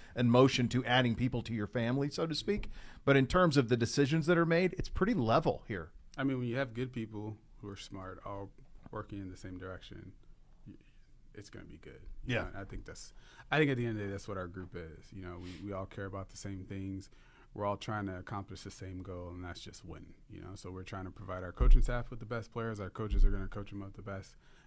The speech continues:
Speaker 2: and then our support staff, we're gonna give them the best resources we can. That's, we've tried to keep it that simple and not make it too complicated. And, uh, so far, I feel like we have done that as a group, and hopefully we'll continue to do it. But yeah, this, it should be fun. You
Speaker 1: Mm-hmm.
Speaker 2: know, like, like you said,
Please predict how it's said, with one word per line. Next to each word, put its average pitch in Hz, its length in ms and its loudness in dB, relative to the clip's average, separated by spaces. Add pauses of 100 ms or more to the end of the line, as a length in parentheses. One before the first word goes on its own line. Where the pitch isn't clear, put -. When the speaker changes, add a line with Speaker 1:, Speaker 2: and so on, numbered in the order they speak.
Speaker 2:
and 101 80 -8
then 95 40 -6
our 92 80 -6
support 95 400 2
staff, 92 320 -6
we're 101 80 -12
gonna 92 140 -10
give 95 180 -10
them 92 160 -10
the 95 60 -10
best 92 260 -10
resources 90 500 -16
we 92 120 -14
can. 87 240 -14
That's, - 280 -12 (460)
we've 120 140 -2
tried 127 220 4
to 120 60 -2
keep 117 260 -4
it 110 140 -8
that 104 240 -4
simple 110 360 -6
and 95 100 -6
not 95 180 -8
make 95 220 -8
it 87 120 -14
too 90 100 -12
complicated. 104 680 -8 (360)
And, 90 220 -10
uh, 85 280 -10
so 98 220 -8
far, 95 320 -6
I 92 40 -8
feel 95 240 -10
like 92 260 -8
we 92 100 -10
have 98 220 -12
done 98 160 -10
that 98 200 -10
as 104 120 -12
a 107 40 -10
group, 113 260 -8 (100)
and 92 400 -10
hopefully 104 280 -12
we'll 110 100 -12
continue 117 400 -12
to 60 80 -10
do 62 160 -10
it. - 200 -12
But - 160 -12 (640)
yeah, 98 200 -4
this, 165 300 -6 (340)
it 180 120 2
should 185 180 4
be 120 100 -2
fun. - 340 -10 (180)
You 117 80 2
Speaker 1:
Mm-hmm. 135 140 6
Speaker 2:
know, 107 80 -2
like, 104 320 -6
like 110 200 -6
you 104 60 -10
said, 95 300 -4